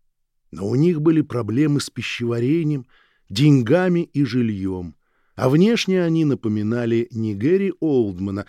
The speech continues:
как хотелось верить после знакомства с их творчеством, а скорее Дэнни Девито.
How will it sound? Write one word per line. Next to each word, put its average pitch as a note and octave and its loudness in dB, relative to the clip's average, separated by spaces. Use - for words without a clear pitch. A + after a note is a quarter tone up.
как A2 -4
хотелось A#2+ 0
верить G#2+ 0
после A2 -6
знакомства A2 -4
с - -4
их A2+ -6
творчеством, G#2+ -2
а D3+ -6
скорее E3 0
Дэнни D3+ 4
Девито. F#2+ -4